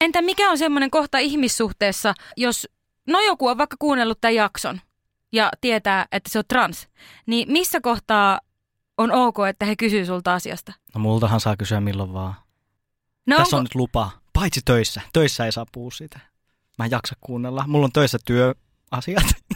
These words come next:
Speaker 2: Ja sit mä voin puhua näistä niinku harrastuksenomaisesti.
Speaker 1: Ja, mut mä haluan sanoa myös kuuntelijoille semmosen pikku vinkin noin niinku ylipäätään, että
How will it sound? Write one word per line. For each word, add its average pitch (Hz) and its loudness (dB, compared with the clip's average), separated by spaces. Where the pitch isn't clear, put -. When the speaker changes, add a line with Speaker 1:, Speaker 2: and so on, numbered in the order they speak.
Speaker 2:
Ja 165 -2
sit 147 -2
mä 175 4
voin 170 4
puhua 156 2
näistä 143 2
niinku 113 0
harrastuksenomaisesti. 113 -4
Speaker 1:
Ja, 320 4
mut 381 0
mä 480 4
haluan 415 4
sanoa 381 2
myös 370 2
kuuntelijoille 311 2
semmosen 262 0
pikku 254 -4
vinkin 240 2
noin 226 2
niinku 240 0
ylipäätään, 214 0
että 226 0